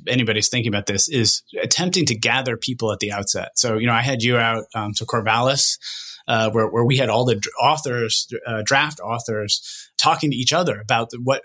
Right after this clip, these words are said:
the structure of a book like this should be. So, you know, I, I did not think, the many years that I thought about a book on this project,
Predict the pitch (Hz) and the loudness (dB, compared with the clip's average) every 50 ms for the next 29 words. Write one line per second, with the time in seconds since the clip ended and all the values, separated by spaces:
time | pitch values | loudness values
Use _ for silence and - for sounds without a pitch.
0 | - 131 120 127 - - - 120 117 - 123 113 120 110 107 113 - - 104 98 | -6 -4 -2 0 0 2 2 0 0 0 -2 -2 -2 0 -2 -2 -2 -2 -4 -4
1 | - - 101 - - 110 104 101 107 95 98 - - 165 - 135 139 139 131 151 | -2 0 0 0 0 0 -4 -6 -6 -4 0 0 2 2 2 2 2 2 2 0
2 | - - - 123 147 185 185 175 156 147 143 143 147 143 - - - 147 127 107 | -2 -2 -4 -2 0 0 2 2 2 2 2 2 0 -2 -4 -4 -2 0 0 0
3 | 104 101 - - 127 135 160 196 180 151 151 151 131 127 127 120 113 - 127 117 | -2 -4 -4 0 2 4 4 6 6 6 6 4 4 4 2 0 0 0 0 0
4 | 117 120 113 107 101 98 98 110 107 - 110 101 101 101 - - - 104 101 - | 0 0 0 -2 -4 -4 -4 -4 -6 -4 -4 -4 -2 -2 -2 -2 -2 -4 -4 -4
5 | - - - - - | -8 -12 -12 -14 -8